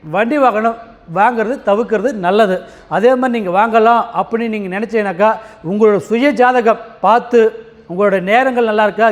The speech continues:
கிரகங்கள் நல்லா இருக்கா, ஏன்னா ஏழரை சனி மட்டுமே நம்மளுக்கு வந்து, அஹ்,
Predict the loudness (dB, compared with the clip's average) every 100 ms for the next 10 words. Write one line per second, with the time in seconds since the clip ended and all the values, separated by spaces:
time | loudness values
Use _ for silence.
0 | 2 2 2 2 2 2 2 0 2 2
1 | 2 -2 -18 -8 -2 0 2 2 2 0
2 | 0 -2 -2 0 0 0 0 -2 -2 2
3 | 2 2 -4 -20 -8 -2 2 4 2